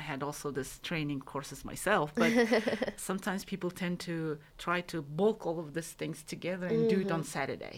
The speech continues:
Speaker 1: and
Speaker 2: Yeah.
Speaker 1: they forget the rest of the week. That's pretty hard.
Speaker 2: That's
Speaker 1: Instead
Speaker 2: not
Speaker 1: of
Speaker 2: pretty
Speaker 1: that,
Speaker 2: effective.
Speaker 1: yeah, I would encourage you, like, to keep listening, eh, maybe even ten or fifteen minutes a day. That would
Speaker 2: Mm-hmm.
Speaker 1: be, like, if it's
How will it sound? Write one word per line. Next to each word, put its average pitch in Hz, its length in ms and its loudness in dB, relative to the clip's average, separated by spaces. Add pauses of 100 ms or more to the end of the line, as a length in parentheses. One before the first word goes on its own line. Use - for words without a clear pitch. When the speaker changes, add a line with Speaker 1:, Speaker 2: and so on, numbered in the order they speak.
(160)
Speaker 1:
and 226 100 6
Speaker 2:
Yeah. 208 140 12
Speaker 1:
they 180 80 4
forget 175 240 -2
the 160 160 -4
rest - 160 -10
of 135 100 -10
the 135 80 -10
week. - 260 -12
That's - 260 -6
pretty 202 200 -4 (120)
hard. - 280 -4 (440)
Speaker 2:
That's 240 120 2
Speaker 1:
Instead 185 180 0
Speaker 2:
not 220 160 8
Speaker 1:
of 214 120 -6
Speaker 2:
pretty 208 180 10
Speaker 1:
that, - 60 4
Speaker 2:
effective. - 320 4
Speaker 1:
yeah, 170 220 0 (460)
I 170 40 0
would 170 200 -2
encourage 170 540 -2
you, 160 60 -2 (200)
like, 143 140 -10 (100)
to 147 280 -2
keep 233 180 -2 (120)
listening, 185 380 0
eh, 170 60 -2 (140)
maybe 220 240 0
even 220 120 2
ten 214 300 0
or 185 60 -2
fifteen 208 400 -4
minutes 196 300 -4
a - 60 0
day. 117 240 -2 (340)
That 196 120 4
would 190 160 -2
Speaker 2:
Mm-hmm. 175 180 -2
Speaker 1:
be, 185 100 0
like, 185 200 -4
if - 240 -4
it's - 200 -10